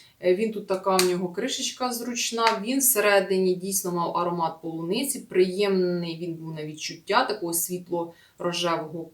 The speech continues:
кольору. Е, він дійсно непогано зволожував шкіру після гоління. Непогана штука, особливо у кого чутлива шкіра. Я не знаю, чи на даний момент зараз є,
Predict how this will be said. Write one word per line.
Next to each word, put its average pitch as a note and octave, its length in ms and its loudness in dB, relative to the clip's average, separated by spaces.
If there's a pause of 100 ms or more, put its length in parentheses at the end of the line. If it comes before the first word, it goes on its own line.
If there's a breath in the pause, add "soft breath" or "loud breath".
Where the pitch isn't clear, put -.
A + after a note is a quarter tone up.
кольору. C4+ 600 4 (600 loud breath)
Е, F3 560 -2
він B3 260 0
дійсно B3 400 2
непогано G#3 880 2
зволожував F3 960 0
шкіру D4+ 440 0
після C4+ 420 0
гоління. A#3 880 0 (420 loud breath)
Непогана G3+ 840 0
штука, C#4 360 2
особливо F#3+ 360 6
у F#3 40 -2
кого F#3 160 6
чутлива C#4 520 4
шкіра. A#3+ 520 4
Я A3 260 0
не A#3+ 80 6
знаю, F3 420 2
чи - 140 -2
на F#3 100 2
даний G3 240 2
момент F3+ 380 2
зараз F3 340 0
є, F3 320 2